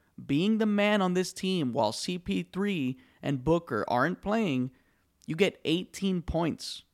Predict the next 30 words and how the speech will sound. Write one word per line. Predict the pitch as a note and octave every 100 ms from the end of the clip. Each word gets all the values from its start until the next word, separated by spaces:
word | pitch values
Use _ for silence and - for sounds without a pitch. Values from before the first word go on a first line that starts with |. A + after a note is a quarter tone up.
| _ -
which | F#3
is | F3 D#3+
his | E3 -
typical | - - F3+ G#3 - G3 G3 _ _ _ _ -
output | F3 A3 - - - _ _ _ _ _
in | G3+
a | A#3+
normal | G#3+ A#3+ G3+
setting, | - B2+ F2+ E2+ E2+
right? | C3 E3
I | - B3
expect | C4 - - F3
more | E3+ E3 G#3+ B3 A2+ _ _ _ _ -
when | D#3
those | D3 C#3 B2
guys | A#2+ A2
aren't | A2 G#2 F2+
there. | F2 G1+ - _ _
And | C#3+
guys, | C#3 F#3+ G#3 - - _ _ _ _ _ _ _ _
he | - A3+
played | - G#3+ A3 G3 _ _
thirty | - - C#3+ E3 E3+ F3 _
minutes. | - C3+ C3 F2 - - - _ _ _ _ _ _
He | - B3+
got | F#3 F3 E3+ - _
five | - - D#3 C#3 D3 C#3+ - _
rebounds. | A2+ A2+ A#2 D#2+ D2+ - - - _ _ _ _
How, | - - G4 A4 -
how, | -